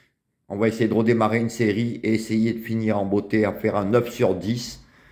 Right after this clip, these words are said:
ce qui ferait quand même quatre-vingt-dix pour cent de dernière minute sur dix jours. C'est pas mal. Alors hier, dans ma sélection, je vous avais donné le dix, le onze, le quinze,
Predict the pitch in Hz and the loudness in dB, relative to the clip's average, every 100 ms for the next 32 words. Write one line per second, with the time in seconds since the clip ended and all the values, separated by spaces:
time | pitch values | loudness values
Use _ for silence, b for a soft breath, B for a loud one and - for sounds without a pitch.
0 | b b _ - 104 101 95 104 110 113 | b b _ -6 -6 -4 2 2 4 2
1 | 104 110 113 123 123 117 117 107 117 - | 2 -2 0 -2 0 0 0 -2 -4 -4
2 | 117 - 120 117 - - 92 123 131 123 | -6 -4 -4 -4 -6 -6 2 4 4 0
3 | 120 113 113 113 120 123 - b b b | 0 0 0 0 0 -2 -8 b b b
4 | b b b _ _ - 123 104 120 110 | b b b _ _ 0 0 2 0 0
5 | 117 131 135 - - _ - - 170 165 | 2 2 0 -6 -20 _ -20 -2 0 2
6 | 160 156 120 85 - b b b b b | 2 4 2 2 -4 b b b b b
7 | _ - 139 127 127 185 180 127 135 143 | _ 2 4 6 4 2 2 2 0 0
8 | 135 156 156 - - 151 131 107 110 123 | 0 -2 -2 -6 -6 -4 -2 -4 0 2
9 | 131 123 131 131 123 113 107 165 143 - | 2 2 2 4 4 2 -2 -4 -6 -8
10 | - _ 104 110 - 151 165 156 120 101 | -14 _ -2 0 0 0 2 2 0 -2
11 | - - - 98 98 151 151 135 107 - | -6 -14 -6 -6 -4 -2 2 2 2 -2
12 | - | -12